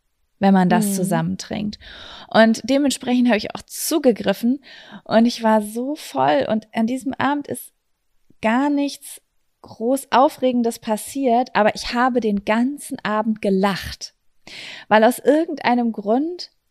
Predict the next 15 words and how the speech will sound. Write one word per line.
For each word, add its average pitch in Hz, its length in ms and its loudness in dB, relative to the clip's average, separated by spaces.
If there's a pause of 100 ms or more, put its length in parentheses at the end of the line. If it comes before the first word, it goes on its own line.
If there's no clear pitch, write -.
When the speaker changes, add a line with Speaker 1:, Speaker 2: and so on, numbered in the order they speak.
(260)
Speaker 1:
vielleicht 311 300 0
lag's 240 280 2
daran, 240 260 4
dass 254 160 2
da - 100 2
viele 247 260 0
Menschen 226 460 0
waren, 226 220 4
die 214 120 0
irgendwie 233 420 -2
in 220 100 0
der 151 160 2
Unterhaltungsbranche 254 1200 -2
sind, 277 360 -2
aber 226 300 2